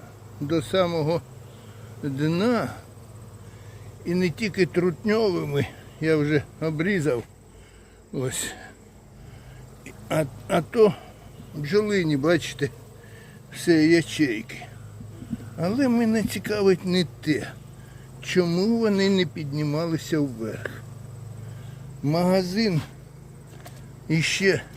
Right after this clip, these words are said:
не повністю заповнений, рамки з вощиною зовсім практично не тянуть. Фу, я в шоці, звісно, від таких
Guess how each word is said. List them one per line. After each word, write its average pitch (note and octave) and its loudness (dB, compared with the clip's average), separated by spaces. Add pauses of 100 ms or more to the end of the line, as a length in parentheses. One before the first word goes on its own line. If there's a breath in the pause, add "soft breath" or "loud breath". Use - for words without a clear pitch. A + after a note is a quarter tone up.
не F3+ 4
повністю D#3 2
заповнений, D3+ 2 (380 loud breath)
рамки E3+ 2
з C#3+ 0
вощиною D#3+ 2
зовсім D#3+ 2
практично D3+ -2
не D3 2
тянуть. F3+ 2 (1200 loud breath)
Фу, - 0 (260)
я C#3+ -2 (1120 loud breath)
в - -12
шоці, F#3 0 (1400 loud breath)
звісно, D#3 0
від D#3+ 0
таких - 0